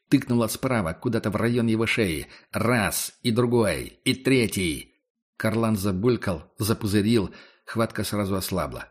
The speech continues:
И Васька, задыхаясь, все же смогла отодрать его ручище и продолжала бить и бить и бить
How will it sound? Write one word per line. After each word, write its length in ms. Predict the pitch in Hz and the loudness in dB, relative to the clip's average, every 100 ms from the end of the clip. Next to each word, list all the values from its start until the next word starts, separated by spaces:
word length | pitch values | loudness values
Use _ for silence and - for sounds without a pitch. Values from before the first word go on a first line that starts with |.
| _ _ _ _ | _ _ _ _
И 80 | 98 | -2
Васька, 340 | 117 131 - | 0 -2 -4
задыхаясь, 640 | 92 90 92 120 120 - - | -4 -4 -4 -4 -4 -6 -14
все 180 | - 113 | -8 -4
же 100 | 107 | -4
смогла 400 | - 110 117 107 | -4 -4 -2 -2
отодрать 500 | 92 101 104 104 87 | -2 -2 -2 -2 -2
его 160 | 101 98 | -2 0
ручище 540 | 92 - 82 - - - _ _ - | -2 -4 -6 -8 -12 -18 _ _ -6
и 100 | - | -2
продолжала 640 | 113 98 107 117 135 135 | -2 0 -2 -2 -2 -2
бить 520 | 101 87 120 135 - | -4 -2 -4 -4 -8
и 60 | 95 | -8
бить 560 | 78 78 104 117 - - | -6 -4 -4 -6 -12 -12
и 180 | - 90 | -6 -6
бить 420 | 76 98 95 | -2 -2 -2